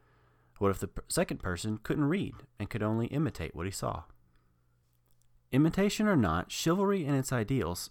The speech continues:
sometimes compelled knights to do cr-, some crazy things. Take the story of William Marshall, the first Earl of Pembroke, for example.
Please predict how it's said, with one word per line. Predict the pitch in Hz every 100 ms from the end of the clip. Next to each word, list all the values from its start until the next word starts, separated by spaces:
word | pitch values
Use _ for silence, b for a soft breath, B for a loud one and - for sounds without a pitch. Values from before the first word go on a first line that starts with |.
| _
sometimes | - - 165 - 160 156
compelled | 165 156 110 107
knights | 85 80 - -
to |
do | 113 85
cr-, | - -
some | - 120
crazy | 120 78 78 95
things. | - 113 - - b b b b b b b
Take | 151 151
the | 196
story | - 131 117 117
of | 95
William | 92 107 120
Marshall, | 98 78 - -
the | 78
first | - 127 143 -
Earl | 120 123 120
of | -
Pembroke, | 117 98 82 -
for | - 90
example. | - 65 - -